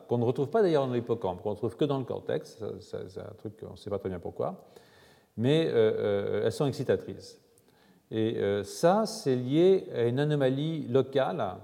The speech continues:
du potentiel de membrane, c'est-à-dire de l'équilibre ionique à ce niveau-là. Et cette anomalie est liée très probablement à une très, très faible expression, euh, au niveau local, hein, pas ailleurs, à ce niveau-là, une très, très faible expression,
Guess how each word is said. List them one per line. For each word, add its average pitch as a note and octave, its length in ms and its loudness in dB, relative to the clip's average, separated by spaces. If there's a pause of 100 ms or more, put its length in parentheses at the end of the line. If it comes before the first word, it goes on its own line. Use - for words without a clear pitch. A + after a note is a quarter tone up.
(280)
du A2 120 -2
potentiel B2 420 -4
de G#2+ 80 0
membrane, F#2 360 -6 (140)
c'est-à-dire G#2 180 -8
de G#2+ 60 -2
l'équilibre G#2+ 420 -2
ionique F#2+ 340 -4
à F2+ 60 -2
ce - 100 -12
niveau-là. F2 320 -8 (800)
Et A2+ 80 0
cette A#2 200 0
anomalie D#3 800 4 (320)
est B2 100 0
liée C#3 480 0
très D3+ 160 -2
probablement B2 720 -2
à A#2+ 80 -4
une A2+ 120 -2
très, - 320 0
très D#3+ 200 -2
faible C#3+ 260 0
expression, B2 760 -6 (680)
euh, G#2 180 -2
au A#2+ 80 0
niveau C3 680 4 (240)
local, B2 460 6
hein, A#2 260 -6 (260)
pas C#3 100 0
ailleurs, G#2+ 340 0
à G#2 60 -10
ce - 100 -10
niveau-là, G#2 320 0
une A#2+ 60 -10
très, E3 160 -4
très D#3+ 180 -2
faible B2+ 220 -4
expression, B2 640 -8